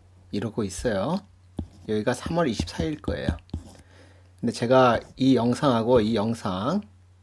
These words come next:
이십일일 영상에는 육 분 오십 초부터, 그리고 이십사일 영상은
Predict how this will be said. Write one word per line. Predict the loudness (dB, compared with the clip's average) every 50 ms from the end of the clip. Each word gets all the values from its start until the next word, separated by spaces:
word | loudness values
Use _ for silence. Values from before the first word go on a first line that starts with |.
| _ _ _ _ _ -8
이십일일 | -6 -6 -6 -4 0 2 4 4 4
영상에는 | 4 2 0 -4 -4 -4 -4 -4 -4 -4 -6 -6 -8 -12 -20 -20 _ -6 -4
육 | -4 -4 -2 0
분 | 2 2
오십 | 2 2 -2 -6 -10 -8
초부터, | -8 -6 -8 -8 -12 -8 -6 -4 -4 -6 -8
그리고 | -14 -18 -18 -16 -14
이십사일 | -14 -6 0 4 4 6 6
영상은 | 4 2 0 -4 -4 -4 -2 -2 -4